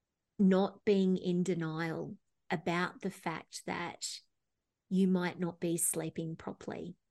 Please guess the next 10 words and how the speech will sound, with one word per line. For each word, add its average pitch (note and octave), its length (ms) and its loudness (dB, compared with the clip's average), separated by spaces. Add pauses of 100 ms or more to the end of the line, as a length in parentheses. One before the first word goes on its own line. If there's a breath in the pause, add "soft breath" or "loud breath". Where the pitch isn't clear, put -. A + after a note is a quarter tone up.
(960)
or F3+ 380 6
that E3+ 280 -2
you're F3 260 0
having F3 640 -4
increasingly F#3 1080 0
anxious E3+ 640 -4
thoughts, - 720 -6 (1500)
or G#3+ 100 6
you're G#3 120 8
crying G#3 640 0